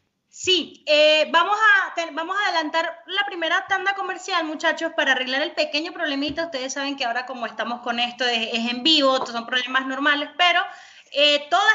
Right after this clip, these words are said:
esas dudas, ya Rodrigo acaba de dar el WhatsApp,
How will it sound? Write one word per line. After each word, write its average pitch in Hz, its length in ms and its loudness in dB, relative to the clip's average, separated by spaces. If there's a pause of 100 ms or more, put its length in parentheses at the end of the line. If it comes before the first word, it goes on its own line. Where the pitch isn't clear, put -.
(100)
esas 427 300 -4
dudas, 370 400 0
ya 320 80 -4
Rodrigo 320 300 -4
acaba 320 300 -2
de 311 80 -2
dar 302 100 -4
el 320 100 -8
WhatsApp, 339 380 -2